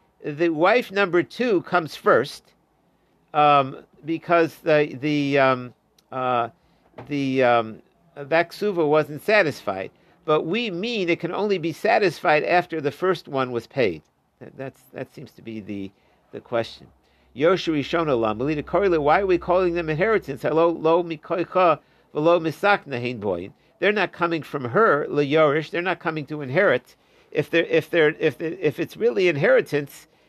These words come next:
the inheritance doesn't start until after the husband dies. Okay, back to the Gemara. Uh, Maskichle, <coughs> uh, Maskichle Rav Yosef. So, uh, Rav Yosef has a question.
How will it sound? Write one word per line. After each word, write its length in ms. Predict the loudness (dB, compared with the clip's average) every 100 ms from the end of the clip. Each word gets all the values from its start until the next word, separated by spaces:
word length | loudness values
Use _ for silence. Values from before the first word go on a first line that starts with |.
| _
the 100 | -2
inheritance 560 | 2 2 0 -2 -6 0
doesn't 300 | 0 0 -6
start 340 | 2 2 2
until 380 | -2 0 0 2
after 340 | 2 0 -2
the 120 | 0
husband 400 | 0 -2 -4 -8
dies. 280 | -8 -8 -12 _ _ _ _
Okay, 220 | -20 -18 -20
back 440 | -14 -6 -6 -6
to 160 | -10 -10
the 400 | -6 -6 -6 -8
Gemara. 480 | -12 -8 -4 -4 -6 _ _ _ _ -4
Uh, 300 | 0 2 0
Maskichle, 1040 | -4 -4 -4 -4 -10 -2 2 4 4 0 -6 _ -12
<coughs> 1120 | -10 -12 -14 _ _ _ _ _ _ _ -12
uh, 340 | -6 -6 -6 -10 _ _ _ _ _ _ _ _ -8
Maskichle 720 | -2 -2 -4 -10 0 2 4
Rav 120 | 2
Yosef. 360 | 2 0 -2 -14 _ _ _ _ _ _ _ _ _ _ _
So, 280 | 0 2 0
uh, 220 | -2 -4
Rav 220 | 0 -2 0
Yosef 340 | -2 -2 -2
has 200 | 0 -2
a 40 |
question. 500 | -2 -2 -2 -6 -20